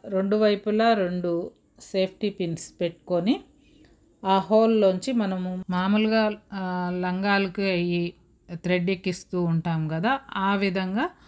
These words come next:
ఈ ఎలాస్టిక్‌ని సేఫ్టీ పిన్ సాయంతో నీట్‌గా అంతా ఎక్కిచ్చేసేయాలండి. ఈజీగా ఎక్కుతుంది, ఏమీ ఇబ్బంది ఉండదు. ఇలా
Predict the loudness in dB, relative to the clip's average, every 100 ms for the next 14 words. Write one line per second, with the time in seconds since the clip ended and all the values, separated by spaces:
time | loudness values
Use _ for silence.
0 | -20 -20 _ _ _ _ _ _ _ 0
1 | 2 4 4 2 0 -2 -6 -8 -8 -4
2 | -2 -2 -6 -6 -4 -4 -4 -6 -4 -2
3 | -2 -2 -2 0 0 -2 -4 -6 -12 _
4 | _ _ -6 -2 -2 -2 0 0 0 0
5 | -4 -6 _ _ _ _ -8 -6 -6 -4
6 | -4 -4 -2 -2 0 0 0 2 2 2
7 | 2 2 2 2 2 2 2 0 -4 -6
8 | -2 0 0 0 0 2 4 6 4 2
9 | -2 -4 -2 -2 -2 -4 -2 -4 -6 _
10 | _ -20 -20 _ _ _ _ _ _ 0
11 | 4 4 2